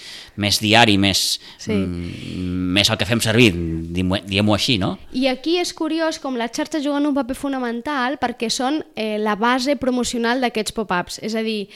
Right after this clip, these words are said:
Speaker 2: no se-, no fan anuncis, no fan pancartes, ni fan tríptics, ni fan anuncis per la ràdio, ni fan anuncis per la tele. Es publiciten a través de les xarxes socials, perquè els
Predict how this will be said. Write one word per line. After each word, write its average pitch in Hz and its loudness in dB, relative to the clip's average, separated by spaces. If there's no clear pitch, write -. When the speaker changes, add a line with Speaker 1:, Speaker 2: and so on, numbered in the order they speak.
Speaker 2:
no 269 2
se-, 269 -2
no 254 0
fan 277 -2
anuncis, 208 0
no 226 0
fan 220 -2
pancartes, 202 0
ni 214 0
fan 196 -2
tríptics, 220 -2
ni 220 -2
fan 208 -2
anuncis 208 0
per 196 -2
la 185 0
ràdio, 202 4
ni 190 2
fan 185 -4
anuncis 185 -2
per 180 -4
la 165 -2
tele. 180 -2
Es 151 -6
publiciten 269 -2
a 214 -4
través 202 -2
de 226 -2
les 214 -2
xarxes 208 -6
socials, 175 -4
perquè 214 -8
els 208 -4